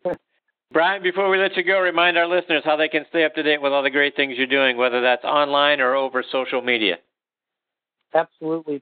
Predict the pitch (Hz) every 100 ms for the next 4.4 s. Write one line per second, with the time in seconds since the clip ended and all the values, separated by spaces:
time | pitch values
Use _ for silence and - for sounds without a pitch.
0 | - 180 170 170 170 - 165 175 170 160
1 | 160 165 160 156 151 160 - - - 165
2 | 220 _ _ _ _ _ _ 143 147 151
3 | 151 147 147 139 160 165 160 160 156 151
4 | 156 151 147 147